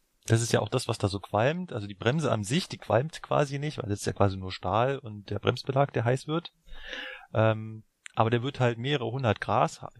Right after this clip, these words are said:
ja, pf, Grad heiß, ja. Der wird halt mehrere hundert Grad heiß und dann, äh, strahlt das natürlich auf die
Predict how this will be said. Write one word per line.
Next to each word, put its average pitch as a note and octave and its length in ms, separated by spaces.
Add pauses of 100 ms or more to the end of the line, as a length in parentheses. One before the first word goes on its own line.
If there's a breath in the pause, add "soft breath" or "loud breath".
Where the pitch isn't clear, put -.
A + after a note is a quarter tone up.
(160)
ja, E2+ 200
pf, - 400
Grad - 400
heiß, F2+ 240
ja. E2+ 180 (460 loud breath)
Der G#2 100
wird A#2 140
halt G#2 160
mehrere C3 360
hundert B2 300
Grad - 380
heiß B2+ 380 (600 loud breath)
und A2 200
dann, C#3+ 340 (180)
äh, B2 100
strahlt A#2 380
das C#3 80
natürlich C#3 340
auf - 120
die A2+ 240